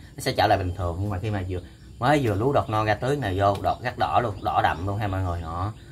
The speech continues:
thì đó là cái tác dụng thần thánh của cái Humic ba hai hai này lâu rồi, cũng ít chia sẻ với cô chú, anh chị em mình. Này là hữu cơ, thì cái này là nó làm ở, nó lấy trong cái dạng mà, ừm,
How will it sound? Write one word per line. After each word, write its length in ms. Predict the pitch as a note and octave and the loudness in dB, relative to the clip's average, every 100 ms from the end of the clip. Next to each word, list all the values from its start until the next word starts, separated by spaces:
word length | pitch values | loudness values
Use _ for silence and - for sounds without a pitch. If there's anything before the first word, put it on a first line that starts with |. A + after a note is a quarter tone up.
| - | -8
thì 80 | F2+ | 2
đó 120 | A#2 | 4
là 80 | G#2 | 4
cái 80 | A#2 | 0
tác 100 | B2+ | -2
dụng 180 | E2+ | -4
thần 160 | G#2+ F2+ | -2 -2
thánh 280 | G2 B2 D3 | -2 -2 -4
của 320 | E2 D2+ F#2+ | -4 -2 -2
cái 160 | A2+ B2+ | 0 -2
Humic 340 | A#2+ G#2+ A#2+ | -2 -4 -2
ba 140 | A2+ G#2+ | 0 2
hai 140 | A2 | 2
hai 180 | G#2+ G#2 | 0 0
này 100 | F#2 | 0
lâu 300 | F#2 G2+ G#2 | 2 4 4
rồi, 100 | F#2+ - - - - - | 2 -4 -16 -20 -20 -10
cũng 160 | F2+ | -2
ít 120 | C3 C3 | -2 0
chia 80 | |
sẻ 360 | A2 F2+ C#2 F2+ | 0 0 2 2
với 100 | A#2 A2 | 0 -4
cô 60 | G2 | -4
chú, 120 | B2 | -2
anh 80 | C3+ | -2
chị 140 | F#2+ E2 | -4 -4
em 240 | G2 G#2 | 0 0
mình. 200 | G2 F2 G#2 | 0 0 2
Này 140 | G2+ | 4
là 100 | F#2+ | 4
hữu 160 | F#2 C3 - | 2 0 6
cơ, 220 | B2+ A#2+ - - - | 6 6 2 -14 -4
thì 60 | |
cái 80 | C3 | 2
này 120 | A2+ | 4
là 120 | G#2 | 4
nó 180 | A2 C#3 | 6 8
làm 220 | B2+ G2+ | 8 8
ở, 220 | G#2 A2 C3+ C3 | 4 0 0 2
nó 160 | D3 | 4
lấy 360 | D3+ C#3 E3+ - | 6 6 4 0
trong 140 | B2 A#2+ | 0 0
cái 80 | C3+ | 2
dạng 300 | G2 F#2 A2 | 2 2 2
mà, 180 | G#2+ F#2+ | 0 0
ừm, 360 | F#2+ F#2+ F#2+ | 0 -2 -4